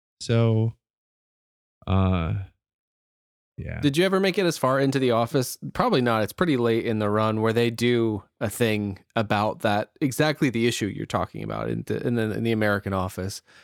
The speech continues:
Speaker 2: That's
Speaker 1: Oh,
Speaker 2: pretty
Speaker 1: no.
Speaker 2: funny. <laughs> Yeah.
Speaker 1: No.
Speaker 2: I wonder, 'cause that's, I think that's still on Netflix. Maybe I can find, 'cause that's T V. You could watch T V, right?
Speaker 1: Oh, yeah.
Speaker 2: You could
Speaker 1: Ash
Speaker 2: relate
Speaker 1: and
Speaker 2: to
Speaker 1: I,
Speaker 2: that, perhaps.
Speaker 1: who, actually, we watched, uh, um, This Would Be My Palmer's Digs.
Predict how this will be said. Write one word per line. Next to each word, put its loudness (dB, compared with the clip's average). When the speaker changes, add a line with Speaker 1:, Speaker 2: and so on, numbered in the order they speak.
Speaker 2:
That's 4
Speaker 1:
Oh, 4
Speaker 2:
pretty 4
Speaker 1:
no. 6
Speaker 2:
funny. -2
<laughs> -8
Yeah. 4
Speaker 1:
No. 6
Speaker 2:
I 2
wonder, 2
'cause -8
that's, -2
I 2
think 0
that's 0
still 0
on 2
Netflix. -2
Maybe 2
I 2
can 2
find, 0
'cause 2
that's 0
T 2
V. 2
You 0
could 0
watch -2
T 0
V, -4
right? -2
Speaker 1:
Oh, 4
yeah. 4
Speaker 2:
You -2
could 4
Speaker 1:
Ash 6
Speaker 2:
relate 4
Speaker 1:
and 4
Speaker 2:
to 4
Speaker 1:
I, 4
Speaker 2:
that, 2
perhaps. 4
Speaker 1:
who, 4
actually, 2
we 4
watched, 0
uh, 2
um, 0
This 0
Would 0
Be 0
My 0
Palmer's 0
Digs. -2